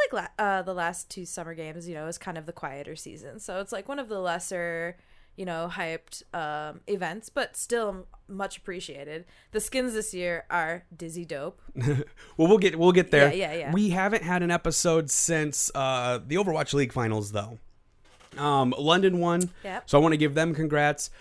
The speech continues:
Speaker 2: They were one of those teams from the very beginning you heard about, "Oh, they're gonna be a super team." Then they kinda fell down and then made a comeback. I think that's awesome for, for the league and everything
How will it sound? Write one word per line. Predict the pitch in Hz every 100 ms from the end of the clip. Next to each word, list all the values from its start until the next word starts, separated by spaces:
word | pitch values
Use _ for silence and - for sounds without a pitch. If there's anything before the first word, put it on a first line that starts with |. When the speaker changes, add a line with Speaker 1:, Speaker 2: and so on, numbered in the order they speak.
| - -
Speaker 2:
They | 147
were | 160
one | 180
of | 180
those | 170
teams | 170 165 151
from |
the | 151
very | 156 156
beginning | 139 160 165 156
you | 143 127
heard | 151 147
about, | 139 131
"Oh, | 165 156
they're |
gonna | 151 143
be | 139
a |
super | 165 151
team." | 143 165 156
Then | 131
they | 117
kinda | 131 120
fell | - 135 135
down | 131 135
and | 123
then | 113 117
made | 113
a |
comeback. | 104 131 127 123 120 - - - _ - _ _ _ -
I | 131
think | 147
that's | 131 110 -
awesome | 131 143 151 139
for, | - 123 120 110 104 - - -
for | 120
the | 101
league | 123 196 185
and | 175
everything | 170 160 160 - 156 147